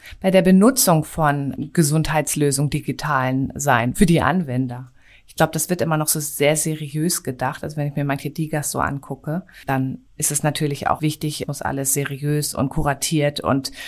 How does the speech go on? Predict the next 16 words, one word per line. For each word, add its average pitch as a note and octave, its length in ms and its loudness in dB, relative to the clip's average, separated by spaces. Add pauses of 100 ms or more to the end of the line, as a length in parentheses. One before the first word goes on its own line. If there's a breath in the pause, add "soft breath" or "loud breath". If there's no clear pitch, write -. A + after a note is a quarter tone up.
(140 loud breath)
wissenschaftlich D3+ 580 -2
belegt C#3+ 380 -2
sein. C3+ 240 -2
Aber C#3 240 -6
wir D3 100 -4
haben C#3+ 140 -2
ja C#3 80 -6
so C#3 100 -6
viele C#3+ 280 -4
tolle C#3+ 260 -2
Beispiele C#3 600 0
im, C3+ 220 0
in C3+ 100 -2
der C3 140 -4
Internetökonomie, C#3 1040 -4
wie C#3 240 -6